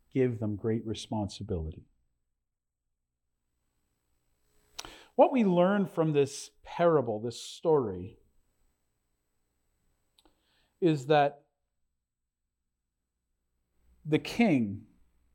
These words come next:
is away. But he's coming back. This is what Jesus is trying to get it,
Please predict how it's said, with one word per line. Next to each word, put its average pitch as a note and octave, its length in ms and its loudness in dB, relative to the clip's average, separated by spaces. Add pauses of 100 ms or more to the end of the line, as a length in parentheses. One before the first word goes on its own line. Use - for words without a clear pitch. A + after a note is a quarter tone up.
(200)
is C#3 200 0
away. B2 480 -2 (3000)
But A#2+ 100 -8
he's - 200 -10
coming A#2+ 320 -4
back. - 420 -14 (2000)
This - 80 -16
is G3 100 -2
what G3 120 6
Jesus D#3+ 400 0
is C3+ 80 -10
trying D3+ 260 -4
to A#2+ 60 -4
get C#3 180 -4
it, E3 120 -6